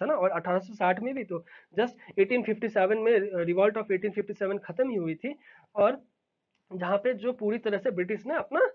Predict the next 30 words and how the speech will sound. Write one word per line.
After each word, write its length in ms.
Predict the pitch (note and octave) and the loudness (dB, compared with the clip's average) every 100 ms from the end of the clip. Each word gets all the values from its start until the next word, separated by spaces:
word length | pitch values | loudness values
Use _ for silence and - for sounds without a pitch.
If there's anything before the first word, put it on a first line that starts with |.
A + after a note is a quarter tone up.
| - - F#3+ | -6 -20 -4
अ, 140 | F#3 | -2
ये 220 | F3+ G#3+ | 0 -2
जमा 480 | F#3+ E3 - F#3 F#3 | -4 -6 -2 2 2
लिया 200 | D#3+ D3+ | 0 -4
था, 260 | - D#3 - _ | -10 -20 -20 _
है 100 | B3+ | -4
ना। 220 | G3+ D3 - _ _ - | -4 -6 -14 _ _ -10
तो 80 | B3+ | -4
ये 180 | A3+ C#4 | -2 -2
सब 160 | D#4+ | -4
चीज़ 240 | - C#4+ - | -6 -10 -6
से 100 | C4 | -4
रिलेटेड 360 | A3+ G#3+ D#4 | -4 -4 -4
एक 260 | G#3 G#3+ A3 | 0 0 0
तरह 120 | A#3 | -4
से 100 | B3 | -2
हम 120 | A#3+ | -2
मोमडन 480 | G#3 F#3+ G3 A#3 A#3+ | 0 -2 0 -2 0
लॉ, 360 | G#3 A3+ A#3 F#3 | 2 2 2 2
लॉ 280 | F#3 A3+ | 4 4
जो 180 | G3 F#3+ | 4 0
भी 100 | A3+ | 0
चल 180 | B3 A3+ | -2 -2
रहे 120 | E3+ | -2
थे, 120 | E3 | -4
उसको 300 | A#3 F#3 G#3 | -4 -4 -8
खत्म 280 | - - C4 | -8 -4 -4
करने 220 | B3+ E3 | -4 -8
के 140 | D3+ E3 | -6 -4
लिए 160 | C#4+ | -4